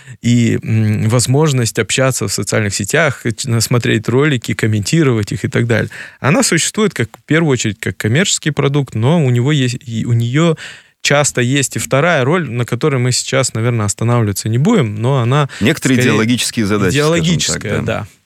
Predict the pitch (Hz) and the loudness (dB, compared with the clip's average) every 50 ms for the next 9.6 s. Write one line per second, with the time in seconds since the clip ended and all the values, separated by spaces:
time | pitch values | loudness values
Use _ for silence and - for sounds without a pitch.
0 | _ _ _ _ _ _ _ - - - - - - 120 131 - - - - 104 | _ _ _ _ _ _ _ -20 -20 -20 -10 -2 2 2 2 4 4 4 4 4
1 | 101 98 95 85 - 104 104 95 - - 110 107 - 101 - 101 101 98 107 104 | 4 2 2 0 0 -2 -2 -2 -2 -2 -2 -2 -2 -2 -4 -2 0 0 2 2
2 | 101 98 101 98 95 92 92 90 92 98 98 95 95 92 90 - 98 92 90 - | 2 2 2 0 -2 -2 -2 0 0 2 2 2 0 0 -2 -2 -2 -2 -2 -2
3 | - _ _ - 95 92 90 90 87 82 - 87 85 98 87 - 90 87 - - | -6 _ _ -2 0 2 4 4 2 2 0 0 -2 -2 -2 0 0 0 0 0
4 | - 87 87 90 87 - 87 85 80 80 78 78 80 - 80 - - - 82 78 | 0 0 0 0 0 0 0 0 2 2 0 -2 -2 -4 -6 -4 -4 -4 -4 -4
5 | - - 85 85 82 82 82 82 82 82 80 80 82 82 82 82 - - 90 - | -2 -2 0 0 2 2 2 2 2 0 0 0 0 0 0 -2 -2 -4 -4 0
6 | 127 131 127 123 90 85 85 90 98 98 92 85 87 90 - 92 90 82 90 87 | 0 0 2 2 2 2 2 2 2 2 2 0 0 -2 -2 0 0 0 0 0
7 | - - - 90 82 85 - - 80 - - 87 85 92 95 90 82 73 - 71 | 0 -2 -2 -2 -2 -2 -2 -2 -2 0 0 0 2 2 2 2 0 0 0 -2
8 | 73 - - 82 82 87 82 - - 87 80 - - 107 - - 87 82 - 85 | -4 -4 -4 0 0 0 2 2 0 -2 0 0 -2 -2 0 0 0 0 0 0
9 | - 82 80 - 92 90 87 85 - - 82 85 | -2 -2 -2 0 2 2 2 2 0 0 0 -2